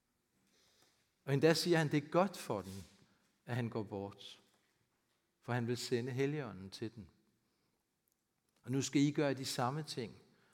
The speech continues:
som jeg har gjort. For jeg går til Faderen og sender Ånden til jer." Det fylder dem med sorg og utryghed. De forstår ikke,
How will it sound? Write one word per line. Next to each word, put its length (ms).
som 200
jeg 160
har 100
gjort. 580
For 120
jeg 160
går 160
til 140
Faderen 680
og 80
sender 360
Ånden 520
til 200
jer." 200
Det 80
fylder 300
dem 120
med 120
sorg 360
og 120
utryghed. 720
De 80
forstår 440
ikke, 280